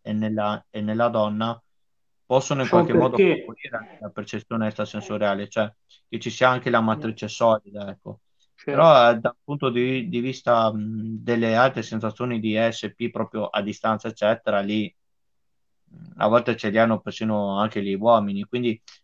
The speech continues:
Speaker 1: è qualcosa proprio che sembra proprio andare al di là della nostra matrice solida.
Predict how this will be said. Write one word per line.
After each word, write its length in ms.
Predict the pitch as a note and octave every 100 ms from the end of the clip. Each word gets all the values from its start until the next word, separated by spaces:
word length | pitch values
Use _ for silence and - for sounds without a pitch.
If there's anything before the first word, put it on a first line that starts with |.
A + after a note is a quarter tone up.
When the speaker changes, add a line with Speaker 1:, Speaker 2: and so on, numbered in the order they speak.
| _
Speaker 1:
è 120 | -
qualcosa 500 | C3 A#2 C3 D3 C#3+
proprio 440 | A#2 C3 - C3+ -
che 540 | A2+ A2 B2+ B2 - _ _ _ _ _ _ _ _ _ _ _ _ _ _ _ _
sembra 400 | - B2 C3+ B2
proprio 260 | C3 B2+ B2+
andare 320 | B2 B2+ C3
al 140 | A#2
di 380 | A2+ A#2 A2 G#2+
là 200 | B2 C#3+
della 280 | C3+ A#2+ A2+
nostra 280 | A2+ B2 B2
matrice 480 | G#2+ - A2+ -
solida. 640 | G2+ - A#2 G#2+ - -